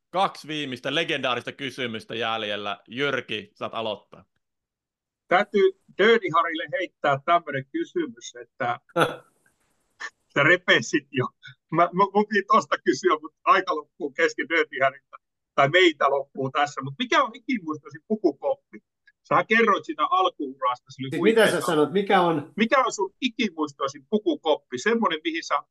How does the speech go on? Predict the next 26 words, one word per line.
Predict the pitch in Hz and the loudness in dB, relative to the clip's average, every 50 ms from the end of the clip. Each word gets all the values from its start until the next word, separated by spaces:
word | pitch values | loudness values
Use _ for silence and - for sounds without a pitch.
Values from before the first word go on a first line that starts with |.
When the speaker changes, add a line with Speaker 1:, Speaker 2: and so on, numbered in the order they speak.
| _ _ _ _ _ _ _ _ _ _ _ _ _ _ _ - | _ _ _ _ _ _ _ _ _ _ _ _ _ _ _ -4
Speaker 2:
haluisit | - 156 214 233 226 202 151 139 139 - _ _ _ - | 2 4 4 4 6 4 2 0 -4 -8 _ _ _ 0
palata | 170 170 180 175 165 156 147 139 - - 127 123 - _ - | 4 4 6 6 6 6 4 4 2 0 0 0 0 _ -8
ja | 147 135 127 123 - _ | -6 -4 -4 -6 -6 _
missä | 156 156 160 - - - 131 | -8 -8 -8 -8 -2 -2 -2
oli | - 151 151 135 127 | -2 -2 -2 -4 -4
semmonen | 127 - 135 131 127 123 123 117 117 113 113 110 - _ _ _ _ _ _ _ _ _ _ _ _ _ _ | -4 -4 -8 -8 -8 -10 -8 -8 -8 -8 -8 -10 -12 _ _ _ _ _ _ _ _ _ _ _ _ _ _
niinku | - 120 123 - 127 | -6 -6 -4 -4 -6
vau-efekti | 123 127 175 190 185 160 139 - - - 139 - 127 110 - - 110 107 | -2 4 4 6 6 4 2 -2 -8 -14 -6 -4 -6 -6 -6 -8 -16 -12
tai | - 98 98 _ | -12 -12 -12 _
tämmönen? | - 117 113 107 _ _ _ _ - _ _ _ _ _ _ _ _ _ _ _ _ _ _ _ _ _ _ _ - | -6 -6 -6 -6 _ _ _ _ -20 _ _ _ _ _ _ _ _ _ _ _ _ _ _ _ _ _ _ _ -8
Speaker 3:
No | 131 123 123 | -6 -6 -6
tota | - - 135 131 127 131 151 131 127 | -4 -2 -2 -2 0 -2 -2 -2 0
noin, | 127 127 127 127 | 0 0 0 0
niin | 131 135 127 123 - - _ _ _ _ _ _ _ _ _ _ _ _ _ _ | 0 0 0 -2 -6 -12 _ _ _ _ _ _ _ _ _ _ _ _ _ _
onhan | - 170 185 170 175 170 147 | -4 -2 0 0 2 0 2
niitä | 139 135 131 131 - - _ _ _ _ _ _ _ | 2 0 -2 -4 -10 -20 _ _ _ _ _ _ _
monia | - 127 139 143 143 131 117 104 92 - - _ _ _ _ _ _ _ _ _ _ _ _ _ _ _ _ _ - | -6 0 2 2 2 2 0 -4 -8 -12 -16 _ _ _ _ _ _ _ _ _ _ _ _ _ _ _ _ _ -12
se-, | - 123 - - - | -10 -10 -10 -10 -14
sellaisia. | 110 117 120 113 110 110 - 117 104 98 98 _ _ _ _ - | -12 -8 -6 -6 -6 -6 -8 -10 -12 -12 -16 _ _ _ _ -6
Mut | 131 123 | -2 0
et | 139 135 135 - | 0 -2 0 2
jos | 170 143 - 190 | 2 2 2 2
nyt | 190 214 214 208 | 2 2 2 4
nopeasti | 202 208 208 196 - 180 147 131 - - 123 | 4 4 4 4 2 0 0 0 0 -2 -2
joutuu | 117 113 113 113 - 113 110 | 0 0 0 -2 -2 -4 -4
vetää, | 120 120 117 - - 127 110 104 101 95 - _ | -2 -2 -4 -4 -4 -6 -6 -6 -6 -8 -12 _